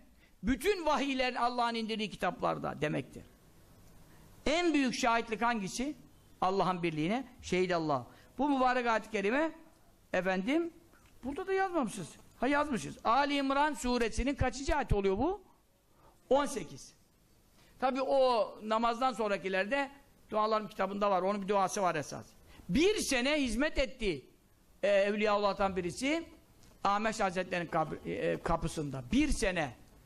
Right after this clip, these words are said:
Bunun faziletini sordu. Dedi ki, "Bir sene hizmet et, söylerim." Siz burada bedava söylüyorum size her şeyi. Bir sene onu hizmet ettirdi. Bir sene sonra dedi ki, "Doldu efendim." dedi.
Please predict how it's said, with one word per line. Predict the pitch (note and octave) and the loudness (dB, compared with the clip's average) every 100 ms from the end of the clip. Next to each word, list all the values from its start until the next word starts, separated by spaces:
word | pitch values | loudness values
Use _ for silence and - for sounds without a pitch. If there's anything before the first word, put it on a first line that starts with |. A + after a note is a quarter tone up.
| - | -4
Bunun | G3+ C4 | 0 2
faziletini | A#3 A3 B3 A#3+ B3 C4 | 2 2 0 0 0 -2
sordu. | A#3+ G#3 F#3 C#4 G4 - - - - - - - - - | 2 0 2 0 0 -4 -20 -20 -20 -20 -20 -20 -2 2
Dedi | A3+ C#4 | 2 2
ki, | B3+ C#4 | 0 0
"Bir | |
sene | C#4+ C#4 C4 | 0 2 0
hizmet | B3+ B3+ B3+ | 0 -2 0
et, | D#4 - | -2 0
söylerim." | A#3 G3+ D3+ A#2 - - - - - - - - | 0 0 -2 -6 -12 -20 -20 -20 -20 -20 -20 0
Siz | C4 C#4+ A#3 | 2 2 2
burada | B3 B3 D#3+ | 2 0 2
bedava | D4 D4 B3+ A#3 C#4+ C#4+ - - - - - - - - - - - - | 0 2 2 4 2 -2 -18 -20 -20 -20 -20 -20 -20 -20 -20 -20 -20 0
söylüyorum | - C4+ B3+ G#3 D#3+ | 2 4 4 2 -2
size | - C3+ | -6 -6
her | B2+ | -6
şeyi. | - G2+ - - - - - - - - | -10 -12 -14 -20 -20 -20 -20 -20 -18 -2
Bir | E3 E4+ G4 | 2 4 4
sene | - C#4 C4 C#4+ F4+ | 2 2 2 0 0
onu | G4 A3+ C4+ | 0 2 2
hizmet | B3 A#3 C4+ | 0 -2 0
ettirdi. | A#3+ F3 F3+ D#3 G3 F4+ D#4+ - - - | -2 -4 -6 -2 0 -2 -8 -18 -8 0
Bir | D4+ | 2
sene | D#4 D4+ B3+ A#3 | 2 0 0 0
sonra | A#3+ A#3+ A3+ | 0 2 0
dedi | A#3 B3 | -2 -2
ki, | A3+ | -2
"Doldu | A3 A#3 A#3+ | 2 2 2
efendim." | A3 G3+ F#3+ F#3 F3+ | 0 0 0 -2 -2
dedi. | F#3 C#4+ E4 | 0 0 0